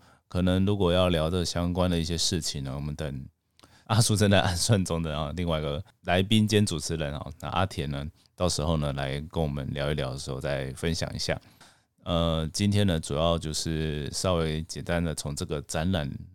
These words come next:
呃，开始聊哈。一开始，哎，阿树要特别，特别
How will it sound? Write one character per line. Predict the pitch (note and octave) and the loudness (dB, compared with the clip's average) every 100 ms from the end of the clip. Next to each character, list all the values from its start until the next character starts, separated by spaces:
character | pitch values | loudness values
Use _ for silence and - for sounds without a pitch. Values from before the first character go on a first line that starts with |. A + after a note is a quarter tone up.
| - | -16
呃， | E2 | -12
开 | - F2+ | -4 -2
始 | E2 - | -2 -2
聊 | - - | -4 -4
哈。 | - - | -4 -2
一 | |
开 | - B2+ | 2 2
始， | - D#2+ - - _ - | 2 -4 -8 -20 _ -8
哎， | E2+ E2 | -4 -2
阿 | F#2+ | 2
树 | G#2 G#2+ | 2 2
要 | G#2+ | 0
特 | - A2+ | 2 2
别， | - C#2+ C2+ C#2+ _ _ | 2 -4 -8 -8 _ _
特 | - F#2+ | 0 0
别 | D#2+ D2 D2 | 0 -4 -6